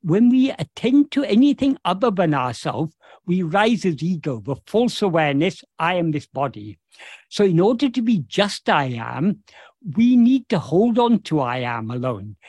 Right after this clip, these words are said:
That is, to the extent to which we attend to our being,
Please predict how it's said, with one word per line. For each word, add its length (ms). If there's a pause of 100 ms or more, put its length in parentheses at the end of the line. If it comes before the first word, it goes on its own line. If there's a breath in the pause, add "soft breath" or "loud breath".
(120)
That 180
is, 160
to 120
the 180
extent 580
to 80
which 300
we 140
attend 540
to 160
our 180
being, 580